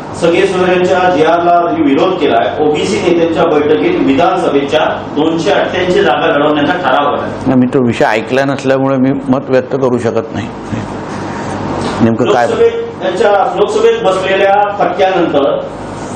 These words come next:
Speaker 1: फेरबदल होण्याची शक्यता असून काही मंत्र्यांच्या खात्यामध्ये बदल तर काही मंत्र्यांना प्रमोशन मिळण्याची शक्यता आहे,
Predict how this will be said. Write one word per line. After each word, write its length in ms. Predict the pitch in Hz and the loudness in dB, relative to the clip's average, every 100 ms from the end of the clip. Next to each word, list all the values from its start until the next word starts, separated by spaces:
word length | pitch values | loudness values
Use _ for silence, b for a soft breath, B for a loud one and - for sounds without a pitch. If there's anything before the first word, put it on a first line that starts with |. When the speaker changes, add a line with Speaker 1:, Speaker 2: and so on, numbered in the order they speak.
| - - - - | -10 -10 -8 0
Speaker 1:
फेरबदल 420 | 202 202 214 220 | 2 2 2 2
होण्याची 380 | 202 196 196 202 | 2 2 0 0
शक्यता 480 | 180 170 180 175 170 | 0 -2 0 0 0
असून 440 | - 147 120 - | 0 0 -2 -2
काही 240 | 151 175 | 0 2
मंत्र्यांच्या 560 | 180 175 175 175 170 170 | 2 0 2 2 2 0
खात्यामध्ये 600 | - 185 185 165 165 165 | 0 0 2 0 2 2
बदल 480 | 151 160 - - 151 | 2 2 2 0 -2
तर 80 | 147 | 0
काही 320 | 147 143 175 | 0 0 0
मंत्र्यांना 480 | 170 170 170 175 180 | 2 2 2 2 2
प्रमोशन 560 | 175 160 175 196 175 | 2 2 2 2 2
मिळण्याची 340 | 165 160 156 160 | 2 2 0 0
शक्यता 560 | 147 - - - 117 | -2 0 0 2 0
आहे, 140 | 113 | 0